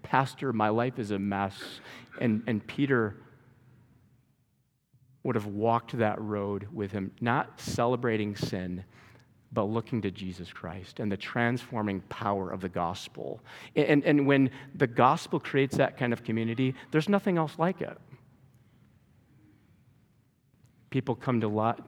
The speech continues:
co-, come alive at a church like that when we all together revel in the amazing grace and mercy of God in Jesus Christ.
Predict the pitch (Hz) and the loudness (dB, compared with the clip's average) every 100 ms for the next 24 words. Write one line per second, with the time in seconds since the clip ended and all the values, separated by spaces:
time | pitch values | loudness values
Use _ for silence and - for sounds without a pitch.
0 | - 135 127 - 120 107 104 117 117 95 | -6 -2 0 0 0 2 2 2 2 -2
1 | - - 110 101 - 123 104 - - - | -6 -4 -4 -4 -6 -4 -4 -6 -14 -16
2 | - - 113 104 - 95 92 - - - | -20 -6 -2 -2 -4 -6 -6 -10 -14 -20
3 | _ _ _ _ _ _ _ _ _ _ | _ _ _ _ _ _ _ _ _ _
4 | _ _ _ _ - 113 110 107 107 - | _ _ _ _ -2 0 2 2 0 -2
5 | 117 104 101 98 104 104 101 98 101 - | 0 0 0 0 -2 0 -4 -4 -8 -12
6 | - 110 107 101 101 98 98 90 92 95 | -6 -4 -2 0 -2 -2 -8 -6 -4 -2
7 | 92 92 - - - 95 92 95 - 92 | -2 -6 -12 -10 -6 -6 -6 -8 -8 -6
8 | 87 92 - 95 85 - - _ 104 87 | -6 -10 -10 -8 -8 -12 -20 _ 0 2
9 | 82 - 92 87 92 87 95 - - 127 | 2 -2 -6 -4 -8 -10 -16 -16 -16 -16
10 | - | -20